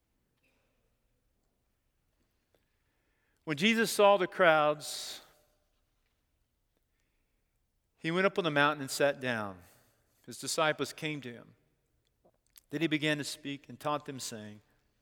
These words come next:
"Blessed are the poor in spirit, for theirs is the kingdom of heaven. Blessed are those who mourn, for they will be comforted.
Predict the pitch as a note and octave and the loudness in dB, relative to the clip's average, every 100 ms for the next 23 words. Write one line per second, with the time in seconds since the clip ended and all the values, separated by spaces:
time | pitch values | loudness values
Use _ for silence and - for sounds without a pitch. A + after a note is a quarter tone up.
0 | _ _ _ _ _ _ _ _ _ _ | _ _ _ _ _ _ _ _ _ _
1 | - D3+ E3+ G3 D#3+ F#3 F3+ D#3+ - - | 0 4 4 2 -2 -2 -2 -6 -10 -6
2 | C#3+ A2 G2 _ _ _ _ _ _ _ | -4 -4 -8 _ _ _ _ _ _ _
3 | _ _ _ _ _ C#3 B2+ D3 D3+ - | _ _ _ _ _ -6 0 0 0 -6
4 | B2 B2 - C3 B2 A#2+ B2 G2+ G2 - | -14 -16 -14 -14 -12 -14 -14 -16 -18 -20
5 | _ _ _ _ _ _ _ _ _ _ | _ _ _ _ _ _ _ _ _ _
6 | _ _ _ _ _ _ _ _ _ - | _ _ _ _ _ _ _ _ _ 2
7 | E3+ F#3 F#3 F3+ F3 E3 F3 D3+ D3 C#3+ | 4 4 2 2 2 2 -2 -2 0 0
8 | A#2+ A2 A#2 - _ _ _ _ _ _ | 0 -4 -10 -18 _ _ _ _ _ _
9 | _ _ _ _ _ _ _ - C#3+ D3+ | _ _ _ _ _ _ _ -4 2 2
10 | C#3+ B2+ C#3 D3+ C3+ B2 A2+ | 2 -2 -6 -6 -10 -12 -14